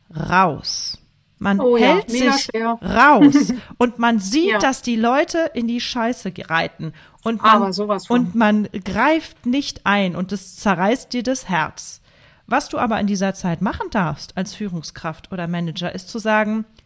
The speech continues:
Speaker 1: "Wenn ihr meine Hilfe braucht, wenn ihr Fragen habt, kommt zu mir." Das heißt, wenn das Team dann
Speaker 2: Richtig.
Speaker 1: zu dir kommt und sagt,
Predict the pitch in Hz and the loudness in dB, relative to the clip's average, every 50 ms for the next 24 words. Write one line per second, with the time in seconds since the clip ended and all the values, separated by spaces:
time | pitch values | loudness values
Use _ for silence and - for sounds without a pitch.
0 | _ _ _ _ _ _ 190 190 247 285 320 285 277 294 277 269 269 269 269 254 | _ _ _ _ _ _ -6 -2 -2 -2 -2 -2 -2 -2 0 0 2 2 2 2
1 | 240 254 254 - 262 214 - 226 262 233 170 - - - - _ - 214 220 202 | 0 0 0 -2 -4 -6 -2 0 2 2 2 0 -4 -12 -10 _ -2 -2 -2 -2
2 | 202 208 - - - 190 190 190 185 180 196 196 190 - - - - 190 180 185 | -2 -6 -6 -4 -2 -2 -2 -2 -4 -6 -6 -8 -8 -10 -12 -12 -8 -8 -8 -8
3 | 180 - - 208 180 151 139 - - - _ _ _ _ _ - - - - - | -10 -10 -8 -6 -6 -6 -6 -8 -12 -16 _ _ _ _ _ -20 -20 -10 -6 -4
4 | 202 - 247 247 240 - 233 233 220 208 202 - 208 247 240 220 190 185 185 196 | 0 2 2 0 0 0 0 0 0 0 -2 -2 -2 -2 -2 0 0 -2 -2 -2
5 | 190 349 392 392 339 277 - - 190 160 151 - - 202 - 214 190 190 - - | -2 -2 0 2 2 0 0 -2 -4 -6 -4 -6 -6 -2 0 0 0 -2 -4 -10